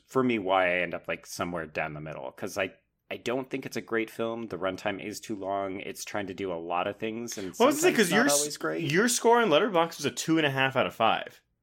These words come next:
Speaker 1: Yeah, I'd say it's probably closer to about a three, three and a half, but it's like, there's a bunch of stuff that doesn't quite work because it's,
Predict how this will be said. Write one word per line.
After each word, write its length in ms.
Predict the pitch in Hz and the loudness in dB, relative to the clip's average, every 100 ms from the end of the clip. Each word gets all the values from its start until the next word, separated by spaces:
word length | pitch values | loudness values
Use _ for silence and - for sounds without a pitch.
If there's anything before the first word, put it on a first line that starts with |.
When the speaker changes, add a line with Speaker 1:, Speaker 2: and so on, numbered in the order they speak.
| - | -12
Speaker 1:
Yeah, 480 | 135 143 143 143 139 | -6 -4 -2 -2 2
I'd 140 | 151 151 | 2 4
say 100 | 220 | 0
it's 80 | 220 | 2
probably 400 | 190 185 156 120 | 2 4 2 0
closer 300 | 104 87 95 | -2 -4 -4
to 180 | - | -4
about 220 | 92 87 90 | -2 -2 -4
a 40 | |
three, 520 | - _ 90 82 90 | -8 _ -14 -10 -8
three 300 | 87 87 85 | -8 -10 -8
and 80 | 90 | -8
a 40 | 90 | -8
half, 320 | 98 113 - | -8 -8 -6
but 100 | 101 | -4
it's 140 | 95 110 | -2 0
like, 260 | 95 - _ - _ - | -2 -2 _ -20 _ -6
there's 180 | 113 123 | 0 0
a 40 | |
bunch 300 | 110 110 113 | 2 0 0
of 60 | - | -2
stuff 200 | 127 - | -2 -2
that 120 | 113 | -6
doesn't 300 | 95 113 - | -8 -12 -12
quite 500 | - - 92 95 - 85 82 | -14 -8 -4 -4 -8 -16 -12
work 420 | 87 95 147 - - | -6 -6 -6 -12 -16
because 720 | 95 - - 90 92 98 - - | -16 -12 -6 -4 -4 -8 -12 -10
it's, 200 | 101 | -10